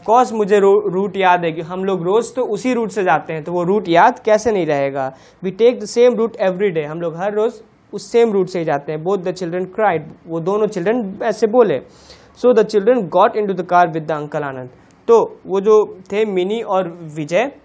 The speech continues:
वो दोनों अंकल आनंद के साथ कार में बैठ गए। अब देखो मिनी, "Go straight down ring road," which, अब मिनी क्या बोलती है, "Go straight down ring road," मतलब रिंग रोड से स्ट्रेट जाना है। विजय,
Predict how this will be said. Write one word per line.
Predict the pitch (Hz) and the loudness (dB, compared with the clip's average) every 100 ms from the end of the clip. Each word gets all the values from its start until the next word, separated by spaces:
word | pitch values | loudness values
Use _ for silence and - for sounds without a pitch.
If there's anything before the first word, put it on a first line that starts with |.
| _ _ _ _ _ _ - | _ _ _ _ _ _ -8
वो | 165 | -4
दोनों | 170 202 247 | 0 2 2
अंकल | 202 180 196 196 | 0 -2 -2 0
आनंद | 170 175 180 | 0 -4 -4
के | |
साथ | 175 175 | -2 -4
कार | 170 143 143 | 2 2 2
में | 160 311 330 - - 165 | 2 2 0 -8 -12 -4
बैठ | 139 151 | -4 -4
गए। | 151 131 117 - _ _ - _ _ - | -6 -6 -6 -16 _ _ -20 _ _ -2
अब | 185 | -2
देखो | 156 147 151 | 0 -2 -2
मिनी, | 175 214 185 135 - _ - | 0 0 0 -4 -8 _ -6
"Go | 170 254 | 2 4
straight | 254 - - 226 214 156 | 4 -2 0 2 2 0
down | 180 185 170 | -2 0 -2
ring | 170 165 160 | -2 -2 -2
road," | 160 147 147 - _ _ - 151 | -2 -2 -4 -14 _ _ -12 -8
which, | 190 - _ - - | -8 -8 _ -20 -10
अब | 180 | -6
मिनी | 175 190 240 | 0 0 2
क्या | 233 208 | 2 2
बोलती | 190 190 | 2 0
है, | 208 | 0
"Go | 180 220 | 4 4
straight | 220 - 208 202 190 | 4 0 0 0 0
down | 208 | -2
ring | 214 175 165 151 | -2 -4 -4 -4
road," | 143 | -6
मतलब | 156 180 226 185 | -6 -6 -6 -4
रिंग | 156 190 208 | -4 -2 2
रोड | 202 208 190 - | 2 2 -2 -16
से | - 220 214 | -2 2 2
स्ट्रेट | 214 196 190 | 0 2 2
जाना | 175 165 151 | 4 2 0
है। | 147 139 123 - _ _ - - - | -4 -6 -10 -16 _ _ -20 -20 -8
विजय, | 156 190 208 160 - | -2 2 4 4 0